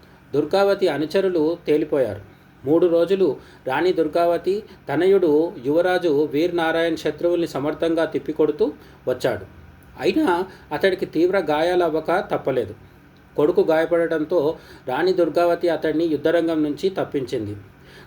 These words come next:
దూరంగా తీసుకువెళ్ళమని చెప్పింది. యువరాజు రణరంగంలో లేకపోవటంతో చాలామంది సైన్యం పలాయనం చిత్తగించారు.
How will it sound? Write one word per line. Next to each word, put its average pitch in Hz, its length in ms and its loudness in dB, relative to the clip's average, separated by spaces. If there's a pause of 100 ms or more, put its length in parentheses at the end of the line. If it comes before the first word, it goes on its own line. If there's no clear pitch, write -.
దూరంగా 190 460 2
తీసుకువెళ్ళమని 160 720 -2
చెప్పింది. 127 400 -6 (540)
యువరాజు 190 460 2
రణరంగంలో 175 880 0
లేకపోవటంతో 147 840 -2 (640)
చాలామంది 208 500 0
సైన్యం 170 580 -2 (200)
పలాయనం 160 420 0
చిత్తగించారు. 123 680 -6